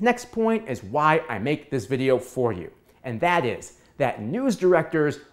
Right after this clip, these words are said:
aren't intimidated by agents. There is no negotiation. It's all a myth. And in fact, later in this video, I am going to explain to you in detail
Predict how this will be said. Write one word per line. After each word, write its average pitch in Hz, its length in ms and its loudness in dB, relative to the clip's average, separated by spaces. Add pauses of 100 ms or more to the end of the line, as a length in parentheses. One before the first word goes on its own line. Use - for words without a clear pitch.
(180)
aren't 202 320 2 (140)
intimidated 160 1080 0
by 135 220 4 (140)
agents. 131 540 -4 (340)
There 143 380 2
is 147 280 -2
no 127 560 0 (160)
negotiation. 110 1160 -4 (260)
It's 127 220 -8 (120)
all 131 520 2
a 131 80 -2
myth. 117 280 -4 (380)
And 127 100 -8
in 107 120 -4
fact, 208 440 -2 (200)
later 247 400 0
in 240 100 4
this 240 140 2
video, 170 500 2
I 147 100 -2
am 151 120 -4
going 147 220 -2
to 120 120 -8
explain 285 600 -2
to 247 100 -4
you 233 320 -2
in 135 160 -2
detail 143 680 0